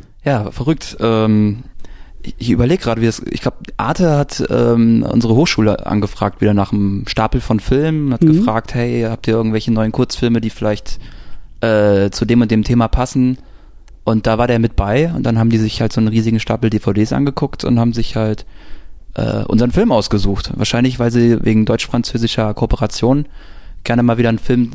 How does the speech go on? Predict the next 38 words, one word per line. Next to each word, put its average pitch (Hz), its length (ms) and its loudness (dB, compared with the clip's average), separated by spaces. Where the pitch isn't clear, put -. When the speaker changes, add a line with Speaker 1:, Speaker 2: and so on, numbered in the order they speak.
Speaker 1:
zum 117 220 -2
Thema 110 240 2
Deutschland 127 380 0
zeigen 127 320 2
wollten 123 500 0
und 110 400 -2
den 117 200 0
halt 107 120 2
dann, 107 220 2
äh, 104 280 2
auch - 160 -4
gerade 110 220 -2
fürs - 160 -2
französische 143 500 0
Fernsehen 131 420 2
gerne 120 220 4
ausgestrahlt 117 560 0
haben. 110 380 2
Speaker 2:
Ja, 135 160 2
Speaker 1:
Und 104 240 -2
Speaker 2:
das - 60 -4
Speaker 1:
ich 147 120 -4
krieg - 160 -4
Speaker 2:
glaub 120 160 0
Speaker 1:
auch 113 60 -6
Speaker 2:
ich. - 80 -10
Speaker 1:
E-Mails 156 340 0
von 143 140 0
Leuten 135 260 2
aus 117 160 0
Frankreich, 127 420 0
die 123 100 0
ihn 120 60 4
geguckt 127 360 -2
haben. 120 320 0
Und 110 160 0
das 110 100 -2
ist, - 300 -10